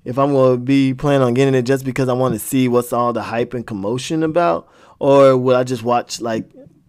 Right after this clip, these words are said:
playthrough videos of other YouTubers doing it? 'Cause at times, if I'm not really interested in the game, I'm not gonna sit here and lie to you guys. I just watch the walk, the playthrough, because sometimes I find it a lot more interesting if somebody else playing it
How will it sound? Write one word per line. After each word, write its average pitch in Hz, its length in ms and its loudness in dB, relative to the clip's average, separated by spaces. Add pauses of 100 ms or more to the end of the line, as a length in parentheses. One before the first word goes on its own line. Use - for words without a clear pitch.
(340)
playthrough 131 640 -2
videos 120 480 -2
of 107 160 -6
other 123 260 -2
YouTubers 120 680 -4
doing 113 240 -2
it? 104 100 -8
'Cause 156 180 -6
at 170 200 4
times, 143 400 -4 (120)
if 123 140 -4
I'm 170 140 0
not 143 160 2
really 127 200 4
interested 127 340 -2
in 120 120 2
the 104 80 0
game, 110 340 -4 (320)
I'm - 60 -12
not 214 140 2
gonna 131 120 0
sit 120 200 -4
here 110 100 0
and 95 80 -2
lie 101 140 0
to 104 160 -4
you 101 80 -2
guys. 95 300 -2
I 165 180 4
just 127 240 -4
watch - 400 -8 (200)
the 123 280 -2
walk, 113 500 -8
the 113 180 -10
playthrough, 110 600 -4
because 110 260 -8
sometimes 165 400 -4
I 139 80 -8
find 139 180 -4
it 120 40 -4
a 113 80 -4
lot 127 200 -2
more 123 160 -4
interesting 117 440 -8
if 98 100 -8
somebody 113 420 -4
else 113 200 -2
playing 107 400 -8
it 104 180 -10